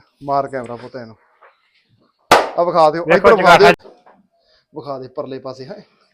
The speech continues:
Speaker 1: ਸਪੇਸ ਵੰਡ ਸਾਰੀ ਕਰਾ ਦੇ ਚੈੱਕ।
Speaker 2: ਹਾਂ, ਇੱਕੋ ਜਿਹਾ ਸੰਧੂ ਸਾਹਿਬ ਵਿਰਲ ਚੌਂ ਥਣਾ ਦਾ।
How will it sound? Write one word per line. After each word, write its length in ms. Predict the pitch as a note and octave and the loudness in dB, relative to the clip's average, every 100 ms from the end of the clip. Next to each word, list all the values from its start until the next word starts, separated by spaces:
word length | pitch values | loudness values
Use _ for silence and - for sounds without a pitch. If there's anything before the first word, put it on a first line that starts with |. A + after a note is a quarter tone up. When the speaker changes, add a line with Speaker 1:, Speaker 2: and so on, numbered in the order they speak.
| _ - | _ -20
Speaker 1:
ਸਪੇਸ 440 | - C#3 D3+ E3 | -16 -10 -8 -6
ਵੰਡ 220 | E3 F3 | -4 -4
ਸਾਰੀ 300 | E3+ E3+ F3+ | -2 -4 -4
ਕਰਾ 240 | F3 E3+ D3 | -4 -2 -2
ਦੇ 120 | D3 | -4
ਚੈੱਕ। 260 | D3 D3 - _ _ D3+ | -8 -10 -12 _ _ -10
Speaker 2:
ਹਾਂ, 340 | D3+ D3+ D#3 | -6 -4 -4
ਇੱਕੋ 280 | F3+ F3+ A3+ | -4 2 6
ਜਿਹਾ 140 | A#3 | 6
ਸੰਧੂ 180 | F#3+ G3+ | 4 4
ਸਾਹਿਬ 160 | G3+ G#3 | 4 6
ਵਿਰਲ 220 | E3+ F3 | 4 2
ਚੌਂ 200 | F3+ F3 | 2 2
ਥਣਾ 200 | D#3+ | 0
ਦਾ। 100 | C#3+ | -4